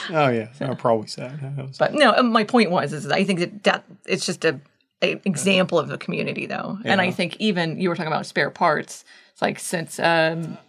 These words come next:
Speaker 2: uh, what's his name? Took your, uh, took the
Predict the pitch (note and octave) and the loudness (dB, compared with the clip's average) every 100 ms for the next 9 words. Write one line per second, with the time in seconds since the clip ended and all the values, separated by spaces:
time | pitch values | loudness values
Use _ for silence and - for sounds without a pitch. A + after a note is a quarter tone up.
0 | - E3+ D#3+ E3+ F3 E3+ E3 D#3+ D3+ _ | -2 0 0 -2 -6 -6 -6 -6 -10 _
1 | _ _ _ _ _ _ _ - G3+ F#3 | _ _ _ _ _ _ _ -6 -4 -2
2 | F3 F3 E3+ E3 D#3 - - F#3+ - D3+ | 0 2 2 0 -2 -6 -8 -6 0 0